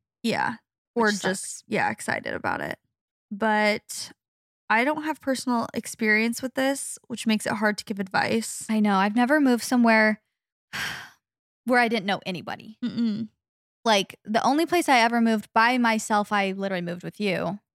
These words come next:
Speaker 1: Yeah.
Speaker 2: Like, when I was single, I mean.
Speaker 1: Mm-hmm.
Speaker 2: And otherwise, I moved to California by myself, but I moved in with my grandparents. So it was like, never moved anywhere where I didn't know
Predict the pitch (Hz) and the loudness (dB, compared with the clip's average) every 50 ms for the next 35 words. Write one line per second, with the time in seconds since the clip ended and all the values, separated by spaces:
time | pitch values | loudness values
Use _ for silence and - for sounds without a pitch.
0 | _ _ _ - - - - - - _ _ - 190 185 220 226 196 175 175 - | _ _ _ -8 -4 -4 -4 -6 -8 _ _ -4 -4 0 2 2 2 2 0 -2
1 | - 233 214 196 - - - - - - - - 214 - _ _ _ _ 240 247 | -6 -4 -4 -4 -4 -6 -8 -8 -10 -12 -16 -18 -18 -20 _ _ _ _ 0 2
2 | 220 220 208 202 202 - 226 220 208 208 202 214 196 190 185 190 190 185 190 185 | 2 2 0 -2 -2 0 0 2 2 2 4 4 4 2 2 2 0 0 2 0
3 | 180 185 - - - - 196 185 - - 226 208 202 196 185 180 180 - - 175 | 0 -2 -4 -8 -10 -6 -6 -6 -4 -2 0 0 2 2 2 0 0 0 -2 -2
4 | 175 185 - - _ _ _ 262 _ - 185 135 160 180 190 175 170 170 160 147 | -2 -4 -8 -16 _ _ _ _ _ 0 0 2 2 0 0 -4 -4 -6 -10 -12
5 | - - 160 147 175 180 160 151 - - - - - 220 - - 214 190 185 180 | -8 -8 -8 -6 -4 -4 -4 -4 -6 -8 -12 -12 -12 -12 -4 -2 0 0 0 0
6 | - - 170 160 - - _ _ _ _ _ _ _ _ - 226 240 233 254 240 | -2 -4 -6 -6 -6 -10 _ _ _ _ _ _ _ _ 0 0 2 4 4 4
7 | 233 226 214 196 214 202 196 190 190 185 180 175 180 180 196 175 - 180 175 | 4 2 2 2 2 2 2 2 2 4 2 2 2 0 -4 -6 -4 -6 -6